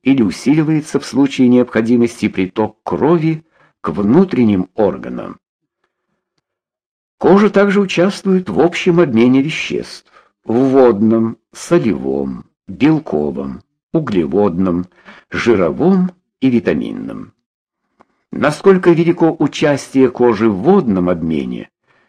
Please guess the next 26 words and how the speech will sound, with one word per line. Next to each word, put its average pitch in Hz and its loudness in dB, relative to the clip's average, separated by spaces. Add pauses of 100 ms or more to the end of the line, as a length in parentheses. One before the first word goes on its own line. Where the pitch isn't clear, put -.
(160)
видно 117 2
из 104 -6
того, 147 -2
что 82 -4
она 104 0
выделяет 120 2
вдвое 113 2
больше 101 0
водяных 92 -2
паров, 120 -4 (340)
чем 131 -2
лёгкие. 135 -4 (600)
По - -4
интенсивности 147 -2
углеводного 135 2
обмена 80 -4 (380)
кожа 160 0
лишь 160 -2
незначительно 147 0
уступает 123 0
таким 107 0
органам, 82 -2 (420)
как 180 -4
печень 156 -2 (120)
и 117 4
мышцы. - -4